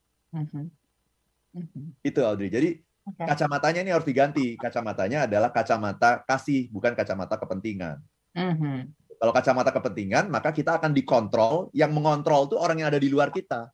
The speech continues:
Speaker 1: Betul.
Speaker 2: Kalau teman kita baik, kita baik. Kalau teman kita jahat, kita jahat. Berarti yang membuat kita baik dan jahat itu siapa?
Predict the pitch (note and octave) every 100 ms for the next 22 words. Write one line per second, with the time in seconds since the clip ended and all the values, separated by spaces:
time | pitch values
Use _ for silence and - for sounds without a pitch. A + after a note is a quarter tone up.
0 | - D3 C#3+ A2+ - _ _ _ _ _
1 | _ _ _ _ - D3+ E3+ E3+ E3+ D#3+
2 | - C3 C#3+ - F3 F3 F#3 D#3 D#3 _
3 | _ _ _ _ _ _ _ _ C3+ D#3
4 | D3+ D3+ D#3 C#3 B2+ E3 - F3+ F3+ E3
5 | C3+ - _ _ - C3 G#3+ F#3+ D#3+ D#3
6 | D#3+ D#3+ D3 C#3 D#3 D3+ C3+ C#3+ D#3 G3
7 | F#3+ A#2+ D#2